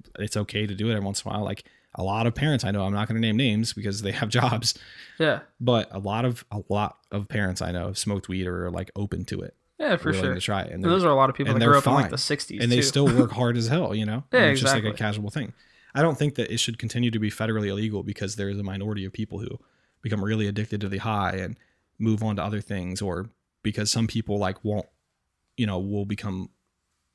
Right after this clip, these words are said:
Speaker 1: do you know some people who kinda just kind of become potheads and they don't end up working or whatever?
Speaker 2: Yeah, I know
Speaker 1: They end up
Speaker 2: plenty
Speaker 1: just
Speaker 2: of
Speaker 1: kind
Speaker 2: those
Speaker 1: of
Speaker 2: people.
Speaker 1: making enough money to buy their next dime or whatever.
Speaker 2: Yeah, I know a lot of those
Speaker 1: I know a
Speaker 2: people.
Speaker 1: lot of people like that too, but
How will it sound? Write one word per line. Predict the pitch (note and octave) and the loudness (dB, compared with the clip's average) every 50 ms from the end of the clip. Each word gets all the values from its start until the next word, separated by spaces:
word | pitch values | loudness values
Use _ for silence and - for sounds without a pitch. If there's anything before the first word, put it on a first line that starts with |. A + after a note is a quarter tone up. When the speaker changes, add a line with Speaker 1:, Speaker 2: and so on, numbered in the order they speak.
| _ _ _ - - D3+ | _ _ _ -14 -8 -2
Speaker 1:
do | D3 E3+ | 4 6
you | G#3 A#3 | 6 8
know | A#3 G3 | 8 6
some | - F3 C#3+ | 6 4 4
people | - D3 B2+ B2+ | 4 4 2 4
who | B2+ B2 | 2 2
kinda | - B2+ A#2+ A#2 | 2 2 0 0
just | A2 A2+ A2 G#2+ | 0 -2 -4 -2
kind | - A#2 A2 | -2 -2 -2
of | G#2 | 0
become | G#2 G#2+ - A2+ G#2+ | -2 -2 -2 -2 -4
potheads | G2+ - G#2+ G#2+ - G#2+ A2 G#2+ A2 G#2+ G#2+ | -2 -2 -2 -2 -2 -2 -2 -2 -2 -2 -2
and | G#2+ G#2 | -2 -2
they | G#2 G2+ | -2 -2
don't | G#2+ G#2 - | -2 -2 -2
end | G#2+ G#2+ | -2 -4
up | G#2 G2+ | -2 -2
working | G#2 G#2+ G#2+ - - G#2+ A2 G#2+ | -2 -4 -4 -4 -4 -4 -2 -2
or | G#2+ G#2+ | -2 -2
whatever? | G#2+ G#2+ G#2+ G#2+ A2 G#2+ G#2+ _ - | -2 -2 -2 -2 -2 -4 -6 _ -6
Speaker 2:
Yeah, | A3 F#3+ D#3+ C#3+ C3 B2 - - | -4 -4 -2 -2 -4 -6 -8 -8
I | C3+ C3+ C#3+ | -6 -6 -2
know | C#3+ - | 0 2
Speaker 1:
They | |
end | C#3 B2+ | 4 4
up | B2+ | 4
Speaker 2:
plenty | C3 B2 | 4 4
Speaker 1:
just | A#2+ B2+ | 2 2
Speaker 2:
of | A#2+ | 2
Speaker 1:
kind | B2+ A#2+ | 2 2
Speaker 2:
those | A2+ | 2
Speaker 1:
of | A2 | 2
Speaker 2:
people. | A#2 C3 B2+ | 4 4 4
Speaker 1:
making | C3+ A#2+ C3 B2+ | 4 6 4 4
enough | A#2 A2+ A2+ A2+ A2+ - | 4 4 4 2 2 2
money | B2 A2+ A2 A2 A2+ A2 G#2+ | 2 2 2 2 2 0 0
to | A2+ A2 | 0 0
buy | A#2 G#2+ A2 A2 | 0 0 0 0
their | A2 G#2+ | -2 -2
next | G#2+ G#2 G#2+ - | -2 -2 -4 -4
dime | A2+ G2+ G2 G#2+ G#2+ G#2+ | -4 -4 -4 -2 -2 -2
or | G#2+ A2 | -2 -2
whatever. | A2 G#2+ A2 A2 A2 - | -2 -2 -2 -2 0 -2
Speaker 2:
Yeah, | - D3+ C3+ C3+ D3 | -2 -2 -4 -6 -6
I | D3+ | -4
know | D3 D3 C#3 C3+ | -4 -2 -2 -4
a | |
lot | B2+ - - | -4 -6 -8
of | D3+ | -8
those | D3+ - - - | -10 -10 -8 -4
Speaker 1:
I | - C4+ | -2 0
know | F4 | 2
a | E4+ | 4
Speaker 2:
people. | G#3 | 4
Speaker 1:
lot | D3+ D3+ | 4 4
of | C#3+ | 4
people | E3 D#3+ | 2 2
like | D#3+ D#3 D#3 | 2 2 2
that | E3 D#3+ D#3 | 0 -2 0
too, | - D4 - | -2 -4 -2
but | G#2 A2 G#2 - - | 0 0 0 -2 -4